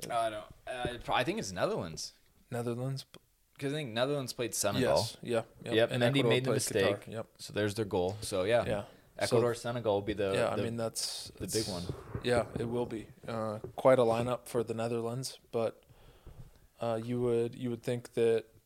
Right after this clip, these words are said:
Speaker 2: Netherlands will win that game, and the winner of the Ecuador-Senegal game will advance.
Speaker 1: Yep. So Ecuador's gotta win, Senegal's gotta win. They both beat Qatar,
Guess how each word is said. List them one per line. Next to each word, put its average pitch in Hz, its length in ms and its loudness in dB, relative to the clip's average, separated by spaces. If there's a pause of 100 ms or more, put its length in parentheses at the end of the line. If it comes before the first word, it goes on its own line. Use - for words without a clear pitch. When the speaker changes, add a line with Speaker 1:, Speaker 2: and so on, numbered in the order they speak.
(340)
Speaker 2:
Netherlands 127 580 2
will 117 160 2
win 120 140 0
that 117 180 -2
game, 135 300 0
and 120 100 -4
the 113 60 -2
winner 120 360 0
of 117 380 0
the 117 160 0
Ecuador-Senegal - 2750 0
game 131 240 2
will 131 120 4
advance. 160 520 0
Speaker 1:
Yep. - 160 4 (680)
So 117 140 6
Ecuador's 127 440 4
gotta 117 180 6
win, 117 480 2
Senegal's 107 440 0
gotta 104 160 2
win. 107 160 -2
They 98 100 0
both 101 280 -4
beat 101 260 -4 (220)
Qatar, 101 580 2